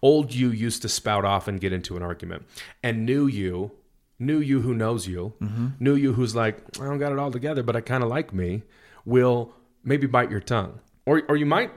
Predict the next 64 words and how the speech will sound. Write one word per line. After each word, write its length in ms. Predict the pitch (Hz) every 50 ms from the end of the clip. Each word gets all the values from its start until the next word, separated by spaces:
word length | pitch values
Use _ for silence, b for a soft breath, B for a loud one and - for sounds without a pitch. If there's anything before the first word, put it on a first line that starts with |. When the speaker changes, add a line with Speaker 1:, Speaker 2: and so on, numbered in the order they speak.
| 120
Speaker 1:
write 240 | 131 147 202 220 214
the 80 | - 107
first 320 | - - 113 95 - -
four 180 | - 113 107 101
or 60 | 92
five 280 | - - 98 95 90 101
words 220 | 104 98 95 -
and 80 | 107 104
then 120 | 101 98 95
backspace. 560 | 90 101 104 98 - - - - - - -
I 60 | - 98
don't 40 |
Speaker 2:
Yeah. 40 | 104 107
Speaker 1:
know 60 | 104
if 80 | 98
you've 140 | 110 110 95
ever 120 | 101 95 92
done 180 | 101 104 101 101
Speaker 2:
Oh, 60 | 104 95
Speaker 1:
that, 160 | 87 82 92
right? 80 | 95
Speaker 2:
hundred 140 | 95 98 113 -
times. 300 | 110 107 98 - - -
Speaker 1:
Like, 180 | 110 110 - -
"I'm 120 | 113 147
about 180 | 131 110 107 107
to 60 | 107
put 200 | - 139 131 135
these 140 | 131 120 -
people, 360 | - 139 135 135 131 123 -
no, 440 | - 131 139 143 143 143 139 131 131 117
I 80 | 131
don't 140 | 135 117 104
need 160 | 92 87 85
that 180 | - 85 85 85
in 60 | 95 82
my 100 | 82 87
Speaker 2:
Right, 160 | 113 104 92
Speaker 1:
life," 260 | 90 104 - - -
right? 180 | 104 104 107 120
Speaker 2:
right. 160 | 131 B B B B B B B
Speaker 1:
That's 520 | 117 107 117 156 170 196 220 214 214 -
real 240 | 123 123 139 135 123
growth. 520 | 117 - 113 107 98 90 - - - - -
That's 440 | 131 113 147 170 190 202 - - - 110
you 240 | 123 151 151 135 113 104
really 280 | 104 123 127 127 127 110
discovering, 640 | 107 - - - 120 113 104 95 98 95 92 92 92
like, 320 | 92 95 95 92 - - _ _ _ _ _ _ _
"That's 160 | 220 214 214
not 120 | 247 233 233
me." 200 | 269 226 - - - _ _ _ b b b b b b b b
Or, 400 | 208 208 214 202 190 180 175 - - _ _ _ _ _ _
"That's 180 | - 254 -
not 140 | - 302 269
a 60 | 233
part 280 | - - - - 143 151
of 120 | 175 170
me 200 | 175 170 180 185
I 120 | 165 135 120
care 280 | - - - 143 139 135
to 120 | 139 -
dive 400 | 104 92 92 90 95 95 90 85
into 440 | 87 85 87 82 - - - -